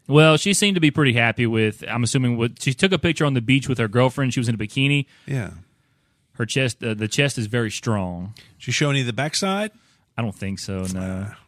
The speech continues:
Speaker 1: But, uh, man, she, uh, she definitely got a chest on her. I was
Speaker 2: <laughs>
Speaker 1: like, like, I
Speaker 2: She
Speaker 1: was
Speaker 2: makes
Speaker 1: alre-
Speaker 2: up for, for it
Speaker 1: I,
Speaker 2: in other ways.
Speaker 1: well, yeah, and I, I was already kind of a, like, when I, when she first came out, I was like, "Oh man, she looks good."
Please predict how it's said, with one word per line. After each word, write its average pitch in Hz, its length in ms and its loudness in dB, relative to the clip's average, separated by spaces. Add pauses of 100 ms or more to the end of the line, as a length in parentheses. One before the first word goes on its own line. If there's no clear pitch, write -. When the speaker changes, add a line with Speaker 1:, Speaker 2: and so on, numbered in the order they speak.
(160)
Speaker 1:
But, 101 180 -2
uh, 95 260 -2
man, 101 360 0
she, 117 540 0
uh, 95 460 -6
she - 160 -8
definitely 127 280 0
got 110 120 0
a 98 40 -6
chest 107 340 -6
on 95 120 -4
her. 98 260 -4
I 104 140 2
was 104 200 0
Speaker 2:
<laughs> - 20 -8
Speaker 1:
like, 104 380 -2 (720)
like, 131 220 4
I 147 100 8
Speaker 2:
She 214 60 8
Speaker 1:
was 160 80 8
Speaker 2:
makes 175 200 10
Speaker 1:
alre- 175 40 4
Speaker 2:
up 170 140 4
for, 143 320 0
for - 280 -6
it 180 120 4
Speaker 1:
I, - 20 -2
Speaker 2:
in 131 100 -2
other 127 180 0
ways. 104 240 -2
Speaker 1:
well, 208 180 2
yeah, 202 300 4
and 170 80 2
I, 190 100 2
I 185 140 4
was 208 180 6
already 165 300 8
kind 160 260 4
of 113 120 -4
a, 135 40 -4
like, 127 140 4
when 147 120 4
I, 151 40 4
when 143 120 2
she 160 140 4
first 262 280 0
came 151 240 4
out, 233 80 4
I 214 40 4
was 135 120 4
like, 123 160 4
"Oh 175 140 -2
man, 139 180 -2
she 240 140 -6
looks 135 180 -8
good." 104 160 -4